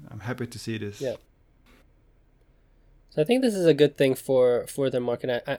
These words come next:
Speaker 2: and I hope it does well, actually. I hope it does really well,
Speaker 1: Mm.
Speaker 2: so we'll get more licensed characters.
Speaker 1: Yeah.
Speaker 2: Yeah. And also, um,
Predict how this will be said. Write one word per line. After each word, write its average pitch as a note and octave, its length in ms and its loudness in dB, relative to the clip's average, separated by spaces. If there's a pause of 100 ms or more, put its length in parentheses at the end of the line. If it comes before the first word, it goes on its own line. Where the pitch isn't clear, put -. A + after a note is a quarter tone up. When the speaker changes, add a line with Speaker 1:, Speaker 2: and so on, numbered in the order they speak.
Speaker 2:
and C#3 120 2
I - 20 2
hope C4+ 200 0
it E3+ 60 -2
does C3 160 4
well, A#2+ 240 2
actually. - 380 -18
I B2+ 60 -8
hope F3 180 -8
it D#3+ 60 -4
does B2+ 200 0
really C3 200 -4
well, B2 180 2
Speaker 1:
Mm. A2 80 2
Speaker 2:
so B2+ 80 -2
we'll A#2 100 -4
get A#2+ 280 -8
more B2+ 400 0
licensed A#2+ 580 -4 (120)
characters. - 580 -8 (200)
Speaker 1:
Yeah. A#2+ 180 -6 (2250)
Speaker 2:
Yeah. C3 120 -4 (640)
And C#3+ 160 6
also, C3+ 480 4
um, G#2+ 320 -10